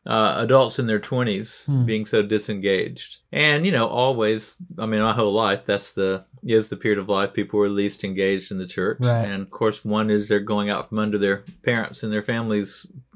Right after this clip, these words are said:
Speaker 1: plans and traditions. And then also twenties is, is so, you know, your, your station in life tends to fluctuate so much that twenties are not around as much. Uh, or as long, because, you know, usually you have them in the church here and then they're going to college and then they're off to another job and then
Speaker 2: Mm.
Speaker 1: they're off to this or they get married or,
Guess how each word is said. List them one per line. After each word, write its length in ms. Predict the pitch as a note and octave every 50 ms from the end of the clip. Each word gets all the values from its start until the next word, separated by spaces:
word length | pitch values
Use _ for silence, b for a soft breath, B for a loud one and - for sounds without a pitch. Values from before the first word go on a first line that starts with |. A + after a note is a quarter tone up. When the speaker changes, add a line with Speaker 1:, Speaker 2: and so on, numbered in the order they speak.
| - A#2+ -
Speaker 1:
plans 380 | A#2+ A2 A2 G#2+ G#2 G2+ -
and 120 | G#2+ G2+ -
traditions. 580 | - G2 G#2+ A2 G#2+ - - A#2+ A#2+ A#2+ - B B B B
And 160 | B2+ B2 B2+
then 100 | C3 A#2+
also 340 | A#2 A#2 C3 B2+ - - A2+
twenties 480 | G#2+ - - B2 A#2 A2+ A2 A2 G#2 -
is, 280 | G#2+ G#2 G2+ - -
is 260 | - - G#2+ G#2 G#2 -
so, 680 | - A2+ G#2 G#2 G#2 G2+ G2+ G2 F#2+ F#2+ F#2+ - - _ _
you 100 | - B2
know, 80 | A2 G#2
your, 240 | G2+ G2 G#2 G#2+ -
your 460 | G2+ A2 A2 G#2+ G#2+ G#2+ G#2 G#2 A#2+ - _ _
station 340 | D3 C#3+ C#3 C3+ - B2+
in 100 | A2 A2
life 260 | A2+ B2 B2 A#2 G#2+ -
tends 220 | - B2+ A2+ G#2
to 100 | - G#2
fluctuate 600 | - - B2+ A2 - - A2 F#2+ F2 C#2+ - - _ _ _ - C3
so 200 | - - A2+ G#2
much 340 | G#2 G2 G2 - - - -
that 340 | G2+ F2+ F2 - - - -
twenties 320 | - B2 A#2+ A#2 A2 G2
are 60 | G#2
not 160 | G#2+ G#2+ G#2+ G2+
around 280 | G2+ A2 A#2 A#2 A2
as 140 | G2+ F#2 -
much. 300 | G2+ F2 F2 - - - B B B B B B B B B B _
Uh, 280 | G2+ F#2+ G2 G2 G2 G2 F2
or 160 | G2+ G#2 G#2
as 80 | F#2+
long, 380 | G#2+ A#2 A#2 G2+ E2 E2+ F#2+ G2 - _ _ -
because, 520 | G2+ G2 F#2+ - G#2 G2+ G2 G2 F#2+ G#2+
you 60 | G#2+
know, 100 | G2 G2
usually 520 | G2 G2 G2+ G#2 A2 G#2+ A2 G#2 G2+ G2+ G#2
you 100 | G#2 A2
have 140 | G#2+ G2+
them 80 | G2 G2+
in 40 | G2
the 60 | F#2+
church 460 | F2+ - G#2 G#2 - - - - - -
here 460 | - - - G#2+ G2+ G#2+ G2+ G2+ G#2+
and 100 | G#2 G2+
then 80 | G#2 G#2
they're 100 | G#2 G#2
going 200 | G2 G2+ G#2 G#2
to 60 | G#2+
college 480 | - B2 A#2+ B2 A#2 A#2 A#2 A2+ A2+ A#2
and 100 | G#2 G2+
then 120 | G#2 G#2
they're 100 | G#2 G2+
off 220 | G2+ G2+ G#2+ G#2 -
to 80 | -
another 200 | G2+ G#2 G2+ G2
job 520 | G2+ F#2+ G#2 G2+ G2+ G2+ G2 G2 G2+ B2+ B2+
and 100 | A#2+ A2+
then 80 | G#2 G2
Speaker 2:
Mm. 40 | G2
Speaker 1:
they're 140 | F#2+ F#2+
off 200 | F#2+ F#2+ F#2+ -
to 100 | - -
this 380 | F#2 G2+ G2 G2+ G2+ - - -
or 80 | F2+ F2+
they 140 | F#2+ F#2
get 160 | F#2+ F#2+ - A2+
married 400 | B2+ C3 B2+ B2+ B2 A#2+ A2 G2+
or, 240 | F#2+ F#2+ F#2 B